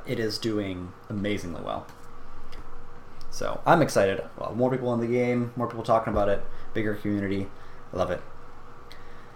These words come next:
Um, the other big news as of today is the patch notes. Uh, patch notes, uh, the, or rather, the game's first patch came out today.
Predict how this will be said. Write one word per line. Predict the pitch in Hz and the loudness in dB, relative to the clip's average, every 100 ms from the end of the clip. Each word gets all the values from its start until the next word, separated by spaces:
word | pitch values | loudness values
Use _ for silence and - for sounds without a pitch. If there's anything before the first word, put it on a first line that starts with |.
| - - - - - | -16 -18 -18 -18 8
Um, | 160 196 202 202 208 - 170 | 12 12 12 12 8 0 4
the | 151 | 8
other | 185 185 180 | 12 12 10
big | 147 160 156 | 10 10 10
news | 160 160 | 10 10
as | 147 | 8
of | 143 143 | 6 6
today | 127 120 156 190 - - - - - - - - - | 6 8 8 4 -6 -18 -20 -20 -20 -20 -20 -6 4
is | 123 120 | 4 4
the | 143 | 6
patch | 202 - - | 8 8 6
notes. | 117 - - - - - - - - - | 2 2 -4 -6 -12 -18 -16 -16 -16 0
Uh, | 110 110 | 2 4
patch | - 127 - | 6 6 6
notes, | 123 - - - - | 0 0 -4 -4 2
uh, | 104 104 - | 4 4 2
the, | 104 104 | -2 2
or | 127 123 | 8 10
rather, | 120 117 | 10 8
the | 127 | 6
game's | 131 127 123 | 2 2 2
first | - 131 131 | 2 0 0
patch | - 127 - | 4 4 4
came | 135 107 | 2 2
out | - | 0
today. | 101 98 123 | 0 2 2